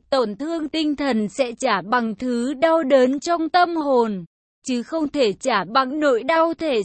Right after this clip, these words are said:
xác. Nói hay dữ dội, nhưng rốt cuộc chính xác làm thế nào để con nhỏ cảm thấy đau đớn tâm hồn lại là chuyện khác, tôi không biết làm sao. Có điều trong lúc tôi loay hoay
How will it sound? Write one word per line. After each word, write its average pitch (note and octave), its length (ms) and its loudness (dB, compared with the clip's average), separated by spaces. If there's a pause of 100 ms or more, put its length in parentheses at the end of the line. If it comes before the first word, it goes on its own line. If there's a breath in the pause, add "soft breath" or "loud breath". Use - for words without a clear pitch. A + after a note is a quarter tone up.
xác. F#4+ 280 -4
Nói B3+ 260 2
hay D#4 260 -4
dữ A#3 240 -8
dội, B3+ 460 0
nhưng D4+ 320 -2
rốt C#4+ 240 -4 (120)
cuộc C#4 280 2
chính C#4+ 280 -2
xác G4 260 -6
làm B3 300 0
thế A#3+ 200 0
nào C4+ 360 0
để G#3+ 360 4
con D#4+ 280 -2
nhỏ G#3+ 340 0 (120)
cảm G#3+ 260 -2
thấy B3 540 0
đau D4+ 280 2
đớn A#3 380 0
tâm E4 260 2
hồn B3+ 580 0
lại A#3+ 240 -2
là A#3+ 360 2
chuyện A#3+ 280 0
khác, F4+ 400 -4
tôi D#4 200 2
không D#4+ 320 -2
biết E4+ 240 -4
làm B3+ 280 2 (140)
sao. D#4 500 0 (400)
Có C#4+ 240 2
điều C4+ 320 -2
trong D4+ 300 0
lúc E4 220 0 (140)
tôi E4 220 4
loay E4 280 2
hoay E4 400 -2